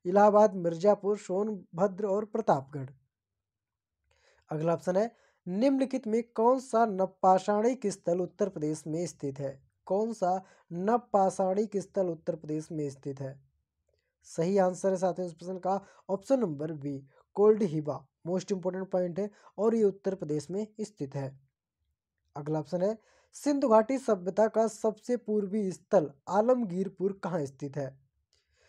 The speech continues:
सिंधु घाटी सभ्यता का सबसे पूर्वी स्थल है आलमगीरपुर, ठीक है, आलमगीरपुर सबसे पूर्वी स्थल है और ये कहाँ पर स्थित है? राइट आंसर है मेरठ में स्थित है। आप सभी लोग इसको नोट करिएगा।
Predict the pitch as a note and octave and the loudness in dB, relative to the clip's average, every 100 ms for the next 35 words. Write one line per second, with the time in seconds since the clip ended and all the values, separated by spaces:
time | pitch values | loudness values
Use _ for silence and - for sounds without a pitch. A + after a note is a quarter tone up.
0 | _ - - C4 B3+ G#3+ G#3 A#3+ - G#3 | _ -12 -4 -2 4 4 4 0 -2 -2
1 | F#3 A3 G#3 G#3 G#3+ - A3 - - B3+ | 0 2 2 2 -2 0 -2 -2 -2 0
2 | B3 G#3+ G#3+ G#3 A#3 G#3 - E3+ D#3+ G#3 | 0 -4 -4 -4 -2 -4 0 0 2 0
3 | - - _ G3 G#3+ A#3 A3+ D3+ F3 G3 | -4 -20 _ 6 6 6 2 -2 -2 -2
4 | - D3+ C3+ G#3+ G#3+ - F3 F3 G#3 D#3+ | -4 -8 -6 -6 -6 -6 -6 -4 -4 -4
5 | E3+ D#3 G3 A3+ A#3 _ _ _ - A3+ | -6 -6 -6 -8 -8 _ _ _ -4 -4
6 | - - C4+ C#4 - G#3+ G#3+ G#3 G#3+ - | -6 -2 2 2 -2 -2 -2 0 -4 0
7 | F3 F3+ G3+ F3+ F#3 - D3+ D#3+ D#3+ D#3+ | 2 2 0 -2 -4 -4 -6 -6 -6 -4
8 | D#3 C#3+ E3 D#3 F3+ G3 _ _ D#3 F3 | -4 -6 -8 -2 -2 -2 _ _ -2 4
9 | A3 B3 A3+ E3 D#3 D#3 C#3 - D#3 E3 | 6 6 4 2 0 -4 -4 -8 -10 0
10 | G3+ A#3 B3 G#3 E3+ D3+ - D#3 F#3+ G3 | 4 6 4 0 -4 -6 -6 -6 -4 -4
11 | E3+ - E3 F3 G3 E3+ D#3 A3+ G#3+ D3 | -6 -4 -4 -2 -2 -4 -4 -6 -4 -4
12 | C3+ C3 C3+ C3 - | -6 -8 -6 -6 -10